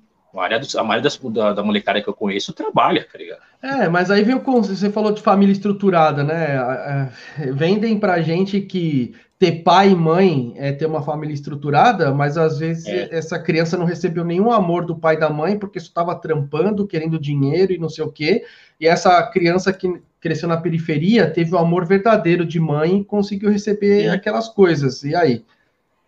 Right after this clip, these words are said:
Speaker 2: Né?
Speaker 1: E acho que até você falou um, chegou num ponto, Baltazar, que talvez até isso cria esse tipo de, de ruptura mesmo, porque a relação entre, em pai e mãe nessas famílias tal mais, entre, bem entre aspas, estruturadas,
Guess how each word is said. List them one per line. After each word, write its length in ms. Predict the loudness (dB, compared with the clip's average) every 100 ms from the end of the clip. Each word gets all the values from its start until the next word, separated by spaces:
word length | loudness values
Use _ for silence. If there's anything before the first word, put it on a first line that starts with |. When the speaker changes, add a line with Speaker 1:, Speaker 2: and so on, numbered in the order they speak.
| -12
Speaker 2:
Né? 180 | -12 -2
Speaker 1:
E 120 | 2
acho 200 | 2 2
que 60 | -2
até 380 | 2 4 4
você 120 | 2 0
falou 240 | 0 0
um, 60 | -2
chegou 300 | -4 -4 0
num 100 | 0
ponto, 420 | -2 -2 -2 -2 -4
Baltazar, 440 | -4 -4 -2 -2
que 60 | -2
talvez 340 | -4 -2 -2
até 220 | -2 0
isso 240 | -2 -2 -4
cria 240 | 2 2
esse 160 | 2 -2
tipo 280 | -6 -6 -6
de, 160 | -6
de 220 | -6 -6
ruptura 560 | -4 -6 -8 -8 -4 -2
mesmo, 240 | 0 -2
porque 220 | -4 -2 -2
a 40 |
relação 460 | 0 -2 -2 -4 -6
entre, 240 | -6 -8 -8 -20 -20 -20 -16
em 80 | -6
pai 280 | 0 0
e 20 | 2
mãe 200 | 0 0
nessas 260 | -2 -4
famílias 580 | -2 0 0 0 -2 -4
tal 240 | -2 0 0
mais, 800 | 0 0 -2 -4 -4 -6 -8 -12 -20 -20 -20 -20 -12
entre, 380 | -8 -6 -8
bem 240 | -6 -4 -2
entre 240 | -4 -6
aspas, 380 | -4 -6 -8 -12
estruturadas, 840 | -12 -12 -10 -8 -8 -8 -8 -12